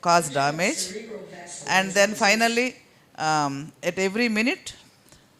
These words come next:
Speaker 1: twenty lakhs neurons die. This is what you have to, uh, tell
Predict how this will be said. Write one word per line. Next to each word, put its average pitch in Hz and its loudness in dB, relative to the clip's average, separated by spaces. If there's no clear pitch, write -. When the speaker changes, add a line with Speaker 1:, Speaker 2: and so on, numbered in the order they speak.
Speaker 1:
twenty 202 2
lakhs 190 6
neurons 175 2
die. 220 4
This 220 -4
is 202 -4
what 190 2
you 185 -2
have 170 0
to, 147 -4
uh, 151 -2
tell 175 -4